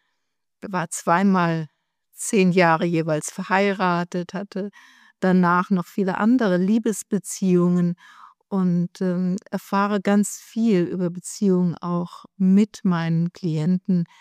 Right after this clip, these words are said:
mit denen ich zusammenarbeite. Der nächste Teil des Podcasts heute wird sein, dass ich euch ein bisschen über Hypnose berichte, was Hypnose kann, was sie ist und was sie nicht ist.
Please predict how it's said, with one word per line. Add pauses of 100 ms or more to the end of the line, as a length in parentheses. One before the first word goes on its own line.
(140)
mit
denen
ich
zusammenarbeite. (1300)
Der
nächste
Teil
des
Podcasts
heute
wird
sein,
dass
ich
euch
ein
bisschen
über
Hypnose (160)
berichte, (480)
was
Hypnose
kann,
was
sie
ist
und
was
sie
nicht
ist.